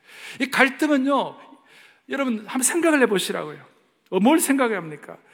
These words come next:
정말 살면서 엄청난 인간관계 배신과 상처를 한번 경험해 보세요. 말도 안 되는 고통을 당하고 오해를 당하고 배신을 당하고,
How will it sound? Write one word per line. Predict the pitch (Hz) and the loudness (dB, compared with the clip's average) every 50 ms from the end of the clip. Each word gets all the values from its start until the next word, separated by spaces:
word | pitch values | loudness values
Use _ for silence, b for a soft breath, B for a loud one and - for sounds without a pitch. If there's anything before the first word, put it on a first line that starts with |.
| B B B B B B | B B B B B B
정말 | B - 269 311 320 330 330 320 311 294 294 302 - | B 2 4 6 8 10 10 8 8 6 0 -4 -6
살면서 | - - - - 240 247 247 262 262 262 269 262 247 247 233 226 233 247 247 233 220 190 87 - - - - _ _ _ _ _ _ _ _ _ _ _ _ _ _ _ _ _ _ _ _ _ _ _ _ _ _ _ _ _ _ _ _ _ _ _ _ _ _ _ _ | -6 -4 0 2 4 4 6 6 4 4 4 2 2 2 2 2 2 0 0 0 -2 -4 -8 -10 -12 -18 -20 _ _ _ _ _ _ _ _ _ _ _ _ _ _ _ _ _ _ _ _ _ _ _ _ _ _ _ _ _ _ _ _ _ _ _ _ _ _ _ _
엄청난 | - 302 349 415 494 - - - - 427 427 453 453 427 381 | 2 4 4 4 4 2 2 2 4 4 4 6 6 4 4
인간관계 | 311 269 247 247 254 269 254 254 247 254 247 247 247 226 220 | 2 2 4 4 4 4 4 4 4 2 2 0 0 -2 0
배신과 | - 165 175 165 - 196 208 202 202 190 | 0 -2 -2 -2 -2 -4 -6 -6 -4 -4
상처를 | - - - 196 190 - 240 226 | -4 -4 -4 -6 -6 -6 -4 -4
한번 | 196 185 180 | -4 -6 -6
경험해 | - - 226 220 202 185 165 - | -8 -8 -8 -8 -8 -10 -12 -12
보세요. | - 92 - - - - - - _ _ _ _ _ _ _ _ _ _ _ _ _ B B B B B B B B B B | -10 -10 -8 -8 -8 -10 -12 -20 _ _ _ _ _ _ _ _ _ _ _ _ _ B B B B B B B B B B
말도 | 208 226 240 247 240 285 269 | 8 10 10 10 10 10 10
안 | 269 262 | 10 10
되는 | 277 262 262 262 | 8 6 6 6
고통을 | 254 262 262 - 254 247 240 240 - | 4 2 4 4 4 4 4 4 4
당하고 | 240 226 226 233 233 233 226 214 | 4 4 4 4 4 4 2 4
오해를 | 175 190 208 226 233 240 247 240 | 6 8 8 8 8 6 4 2
당하고 | 240 226 220 226 233 214 233 233 226 220 214 | 2 2 2 0 0 2 4 4 4 4 2
배신을 | - 175 180 175 - 233 226 233 240 220 | 2 2 2 2 2 0 0 -2 -2 -4
당하고, | 123 113 107 110 107 110 120 120 117 - | -4 -6 -6 -6 -6 -6 -6 -6 -8 -8